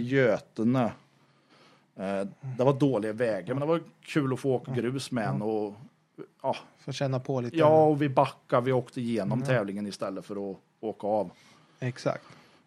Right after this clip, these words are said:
Speaker 1: Eh, sen åkte vi ner till Nyköping, jag och Pontus.
Speaker 2: <laughs> Din favorittävling.
Speaker 1: Japp.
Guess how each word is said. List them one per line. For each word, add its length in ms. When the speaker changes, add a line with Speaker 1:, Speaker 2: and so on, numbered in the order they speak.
Speaker 1:
Eh, 200
sen 240
åkte 220
vi 60
ner 160
till 440
Nyköping, 560
jag 120
och 100
Pontus. 640
Speaker 2:
<laughs> 280
Din 260
favorittävling. 840
Speaker 1:
Japp. 340